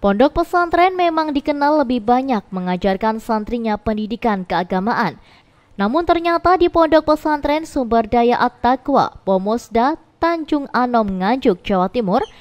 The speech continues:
para santri justru bisa belajar pengetahuan apapun termasuk tentang pertanian. Salah satunya para santri Pomosda mengembangkan budidaya tanaman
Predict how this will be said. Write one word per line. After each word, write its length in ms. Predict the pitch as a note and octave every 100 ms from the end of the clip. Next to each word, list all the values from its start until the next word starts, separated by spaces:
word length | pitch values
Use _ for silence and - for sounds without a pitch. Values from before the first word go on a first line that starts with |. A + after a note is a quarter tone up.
| - -
para 240 | F3+ F3
santri 480 | - A3+ A#3+ C4+ B3+
justru 480 | D4 D#4 B3+ F#3 E3+
bisa 320 | G3+ - A3
belajar 480 | G#3+ A3 A3 A#3+ A#3+
pengetahuan 640 | B3+ B3 A#3+ A#3 A#3 A#3+ B3
apapun 640 | A3 - B3 B3 A3+ C#4+
termasuk 560 | F4+ E4+ D4+ C#4+ A3 -
tentang 400 | A3+ A3 G#3 G3
pertanian. 880 | F#3+ F3+ - E3 E3+ B3 C#4+ A2 - _ _ _ _ _ -
Salah 240 | F#3 F3
satunya 480 | G#3 G#3 C4+ C4+ E4
para 240 | E4+ E4 D#4+
santri 480 | D#4+ D#4 D#4 D#4
Pomosda 800 | E4+ D4+ C4+ C4+ - G#3+ A3+ C#4+
mengembangkan 680 | D4 A#3 G#3 A3 A3 A#3+ A#3+ G#3
budidaya 480 | A3+ A3+ A#3 A#3+
tanaman 480 | A#3+ A3+ A#3+ A#3 A#3